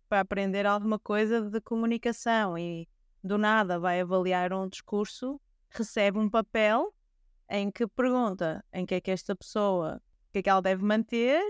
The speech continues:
o que é que ela, ou foi muito boa, o que é que ela poderia melhorar e, eh, que desafio é que lhe propunhas para um próximo discurso. Tem sempre essas três perguntas, independentemente do tipo do discurso que a pessoa vai fazer.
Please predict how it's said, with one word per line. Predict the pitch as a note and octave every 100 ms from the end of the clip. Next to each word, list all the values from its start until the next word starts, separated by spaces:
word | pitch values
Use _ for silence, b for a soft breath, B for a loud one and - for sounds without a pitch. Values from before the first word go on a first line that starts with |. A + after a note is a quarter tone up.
| G4
o | C4+
que | G#3
é | G3+
que | -
ela, | F#3+ F3+ F#3 F3+
ou | F#3+ F3+
foi | - F#3
muito | F#3 F#3+ F3+
boa, | G3 A3 C4 D4+ D4+ C#4+
o |
que | - F#3+
é |
que | F#3 -
ela | F#3 F#3
poderia | F#3 F#3 F#3+ F#3+
melhorar | G3 G#3+ A#3 A3+ A#3+ C#4 C#4+ - _ _ _
e, | B3 A#3 A3+ A#3+ - -
eh, | A3 G3+ _
que | B3+
desafio | G3 A3 - A3+ A3 A3+
é | A3
que | G#3+ - A3+
lhe |
propunhas | A3 A3 G#3+ G#3 G#3 G#3+ G#3
para | - G3 G3 G#3 G3+
um | G3+ F#3+ F#3+
próximo | F#3+ F3+ - F#3 F#3+ F#3+
discurso. | - _ F3 D3 - - _ _ _ _ -
Tem | F#3
sempre | - F3 F#3+
essas | F#3 F#3
três | G3 G3
perguntas, | - A3 G3+ G3+ A3 A3 - _ _ _
independentemente | A3+ A#3 - A3 A3 G3+ G#3+ G#3+ -
do | G#3
tipo | - G#3 -
do | G3
discurso | G3 - - F#3+ - -
que | G3
a |
pessoa | - G3 F#3
vai | F3+
fazer. | - F#3+ F3 G2+